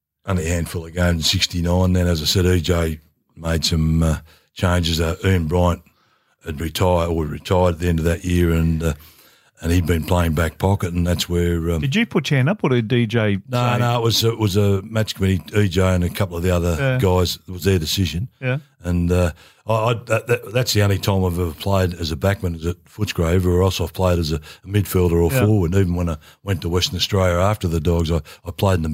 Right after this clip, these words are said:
Speaker 1: midfield,
Speaker 2: Yeah.
Speaker 1: mainly in the centre. But, um, yeah, no, it was their decision, and, um, he, he just thought I could, uh, do a job there, and a pretty good kick too, which he liked, good kicks coming out of the back line, which is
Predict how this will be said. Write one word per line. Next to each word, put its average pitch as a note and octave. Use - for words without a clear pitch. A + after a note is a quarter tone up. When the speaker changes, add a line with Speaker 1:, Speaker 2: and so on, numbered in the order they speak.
Speaker 1:
midfield, F#2
Speaker 2:
Yeah. B2
Speaker 1:
mainly F2
in E2+
the D#2
centre. F#2+
But, F2
um, F2+
yeah, A2
no, A#2
it -
was G2+
their B2
decision, G#2+
and, F#2
um, F2
he, G#2
he F#2+
just F2
thought G2
I F#2
could, E2
uh, F2+
do F#2
a F2+
job D#2+
there, G2+
and F2
a -
pretty G2
good E2+
kick -
too, G2
which F2+
he F#2+
liked, F2
good F#2+
kicks -
coming F#2
out F#2
of E2+
the E2
back F#2+
line, G2+
which F2
is E2